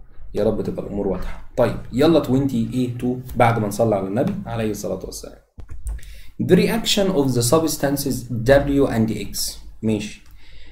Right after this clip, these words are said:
التفاعل بتاعهم مع ال اتش سي ال yields a gas. اول ما يقول yield a gas، اه، يبقى الاناينز ديت احد الاناينز اللي هم بتوع مين؟ بتوع ال اتش سي ال. خلاص؟ يعني كربونات، بايكربونات، سلفايت، سلفايد،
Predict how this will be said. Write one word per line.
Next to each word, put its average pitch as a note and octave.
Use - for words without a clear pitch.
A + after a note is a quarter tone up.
التفاعل E3+
بتاعهم E3
مع F3+
ال A#2+
اتش D#3
سي G#2
ال F2+
yields F3
a C3
gas. A2+
اول G3
ما F3
يقول F3
yield F#3+
a E3+
gas، F3+
اه، C#3
يبقى B2
الاناينز D#3
ديت F3+
احد E3+
الاناينز E3+
اللي B2+
هم D#3
بتوع C3
مين؟ C#3+
بتوع B2+
ال G#2
اتش C3
سي B2+
ال. F3+
خلاص؟ -
يعني C3
كربونات، A#2+
بايكربونات، A#2
سلفايت، B2+
سلفايد، B2+